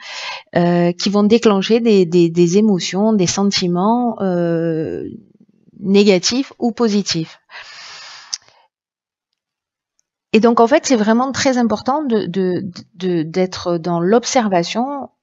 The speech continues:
de ce qui nous passe par l'esprit ou de ce qui va sortir de notre bouche.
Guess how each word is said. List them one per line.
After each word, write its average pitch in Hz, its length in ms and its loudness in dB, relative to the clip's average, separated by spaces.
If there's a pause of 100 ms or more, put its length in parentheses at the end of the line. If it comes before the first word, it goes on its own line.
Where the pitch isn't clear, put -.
(880)
de 175 580 -2
ce - 140 -8
qui - 260 -8
nous 180 160 -2
passe 220 200 0
par 190 180 0
l'esprit 175 440 -6 (640)
ou 190 200 -2
de 175 180 -4
ce 175 140 -4
qui 180 120 -8
va 170 140 2
sortir 208 420 0
de 220 100 0
notre 208 280 -2
bouche. 165 380 -2